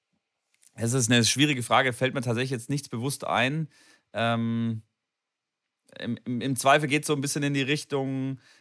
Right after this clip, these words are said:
ähm, dass man eher was machen sollte und dabei,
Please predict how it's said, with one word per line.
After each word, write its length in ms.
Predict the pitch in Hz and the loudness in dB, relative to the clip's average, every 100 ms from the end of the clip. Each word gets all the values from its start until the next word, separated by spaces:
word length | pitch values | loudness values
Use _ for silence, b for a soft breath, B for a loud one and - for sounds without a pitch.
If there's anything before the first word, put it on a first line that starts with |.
| b | b
ähm, 960 | - 117 120 120 117 117 117 113 110 110 | -2 0 2 0 0 -2 -2 -2 -4 -4
dass 280 | 120 120 - | -2 -2 -2
man 640 | 117 113 113 113 113 113 _ _ _ _ _ _ _ _ _ _ _ _ _ _ | -2 -2 -2 -4 -4 -6 _ _ _ _ _ _ _ _ _ _ _ _ _ _
eher 180 | 139 147 | 4 6
was 180 | 139 123 | 6 6
machen 280 | 143 180 | 4 4
sollte 580 | 170 165 175 175 180 180 | 4 4 4 2 2 2
und 500 | - 135 127 117 - | 2 0 0 -2 -4
dabei, 800 | 120 110 117 117 113 113 110 107 | -2 2 4 6 4 2 2 0